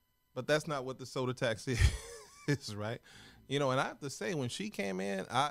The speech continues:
nobody criticized her harder than I did. You look at the comments of the people when she entered the race. Nobody came as hard as I did. But one of the things I did not mention in my criticism was the soda tax, because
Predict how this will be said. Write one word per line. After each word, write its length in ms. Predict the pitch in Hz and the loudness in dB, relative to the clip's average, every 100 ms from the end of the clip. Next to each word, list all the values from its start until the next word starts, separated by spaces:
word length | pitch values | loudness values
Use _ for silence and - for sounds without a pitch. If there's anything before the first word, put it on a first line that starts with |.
| - | -2
nobody 920 | 120 127 151 196 180 160 156 147 135 - | -8 -2 2 2 2 -2 -2 -6 -10 -12
criticized 720 | - 143 131 135 123 117 - | -6 -4 -4 -4 -4 -4 -6
her 140 | 120 | -10
harder 520 | 110 113 107 101 85 - _ _ - | -8 -4 -4 -4 -8 -16 _ _ -12
than 100 | 87 | -8
I 180 | 90 87 | -6 -8
did. 220 | 80 - - | -12 -18 -18
You 80 | 120 | -12
look 120 | 156 | -10
at 60 | 160 | -8
the 80 | 139 | -8
comments 420 | - 139 123 113 | -4 -4 -4 -10
of 60 | 104 | -14
the 80 | |
people 300 | 101 110 - | -12 -12 -12
when 80 | 98 | -12
she 180 | - 98 | -12 -12
entered 220 | 92 92 85 | -14 -14 -16
the 40 | |
race. 220 | 80 - _ _ _ _ | -18 -20 _ _ _ _
Nobody 540 | 127 135 196 156 123 110 | -2 4 4 4 -2 -6
came 260 | 107 95 | -12 -12
as 80 | 87 | -12
hard 260 | - 92 87 | -10 -10 -10
as 120 | 85 | -12
I 100 | 80 78 | -14 -14
did. 200 | 69 - - _ _ | -18 -20 -20 _ _
But 100 | 98 | -6
one 140 | 110 170 | -4 -4
of 80 | |
the 100 | 143 | -8
things 300 | 131 143 139 | -8 -6 -4
I 120 | 113 98 107 | -4 -6 -6
did 160 | 127 156 | -6 -4
not 200 | 147 147 | -4 -4
mention 320 | 156 156 147 | -6 -8 -8
in 60 | 143 | -4
my 180 | 139 | -4
criticism 600 | 139 160 151 165 151 147 - _ _ _ | -4 -6 -6 -6 -6 -8 -10 _ _ _
was 160 | - 95 | -12 -6
the 60 | 104 | 0
soda 300 | 180 156 104 | 2 2 0
tax, 460 | 87 - - - - - _ _ | -6 -10 -14 -16 -16 -20 _ _
because 340 | 120 117 120 | -4 0 0